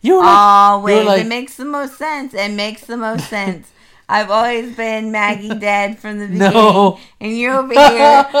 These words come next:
Speaker 2: freaking everybody
Speaker 1: No.
Speaker 2: else. And now
Speaker 1: You,
Speaker 2: all of a
Speaker 1: no,
Speaker 2: sudden,
Speaker 1: no.
Speaker 2: because it's looking more and more
Speaker 1: <laughs>
Speaker 2: like
Speaker 1: No,
Speaker 2: it's gonna
Speaker 1: it's
Speaker 2: be
Speaker 1: not.
Speaker 2: Maggie, you're like, "Oh, yeah,
Speaker 1: No.
Speaker 2: Team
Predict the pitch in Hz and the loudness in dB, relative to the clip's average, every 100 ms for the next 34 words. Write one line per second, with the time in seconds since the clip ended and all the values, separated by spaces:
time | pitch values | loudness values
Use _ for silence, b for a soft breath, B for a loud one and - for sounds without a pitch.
0 | 285 247 247 220 202 202 226 233 240 233 | 0 0 -2 -2 -2 0 0 0 -4 -2
1 | 247 254 254 254 240 214 214 - 226 226 | -2 -2 0 4 6 4 0 -4 -4 0
2 | 240 233 208 240 185 262 247 190 175 165 | 4 4 2 -2 0 2 2 2 0 0
3 | 160 214 214 226 226 220 269 226 240 247 | -2 -2 -6 -6 -6 -2 -2 0 -2 -2
4 | 294 254 254 262 311 320 311 294 240 240 | -2 -2 -2 -2 -2 2 4 4 0 -4
5 | 220 240 247 240 220 214 214 233 247 - | -6 -2 2 2 0 -8 -10 -8 -8 -6
6 | - - 480 440 494 466 302 165 466 453 | -2 0 0 -2 0 4 4 4 0 -6